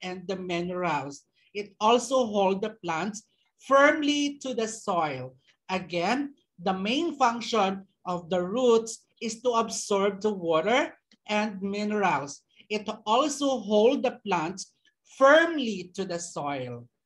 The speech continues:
Okay, so without roots, I think the plants would not be able to stand, um,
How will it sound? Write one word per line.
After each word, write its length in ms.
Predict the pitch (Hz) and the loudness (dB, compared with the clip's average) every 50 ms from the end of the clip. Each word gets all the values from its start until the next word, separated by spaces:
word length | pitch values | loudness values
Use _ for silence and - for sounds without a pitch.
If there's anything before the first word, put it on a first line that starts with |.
| _ _ _ - | _ _ _ -10
Okay, 280 | 175 175 - 247 247 240 | -10 -6 0 0 0 0
so 180 | 240 262 254 | 2 0 0
without 560 | 247 254 254 196 262 254 262 277 269 - - 247 | 0 0 2 4 6 6 8 6 4 2 -4 -4
roots, 560 | 247 254 277 302 302 269 254 - - - _ _ _ _ _ _ _ _ _ | -2 0 4 4 4 4 4 0 -6 -16 _ _ _ _ _ _ _ _ _
I 300 | - 220 233 247 233 - - 254 | -4 -2 -2 -2 -4 -8 -4 0
think 380 | 277 285 277 247 196 - - - _ _ - | 2 2 2 2 0 -4 -10 -18 _ _ -4
the 140 | 190 226 226 | -2 -2 -2
plants 560 | 226 - 220 226 214 214 226 247 240 - - 220 | -2 -2 0 0 2 2 0 -2 -4 -8 -10 -8
would 240 | 220 220 185 180 | -8 -8 -8 -6
not 300 | 202 202 202 202 - - | -4 -4 -4 -4 -6 -10
be 300 | 180 175 165 175 190 196 | -12 -10 -10 -8 -8 -10
able 340 | 196 190 180 190 180 190 196 196 - | -8 -6 -6 -4 -4 -4 -6 -8 -10
to 120 | - 180 175 | -10 -10 -10
stand, 540 | 175 - _ - 185 175 175 170 170 170 175 _ _ _ _ _ _ _ - | -12 -14 _ -6 -6 -4 -4 -4 -4 -6 -10 _ _ _ _ _ _ _ -10
um, 1160 | 165 160 160 160 160 160 160 160 160 160 156 151 156 156 156 156 151 151 151 147 147 143 143 | -8 -6 -4 -4 -4 -4 -6 -8 -8 -10 -8 -8 -8 -6 -6 -6 -8 -8 -10 -10 -10 -10 -10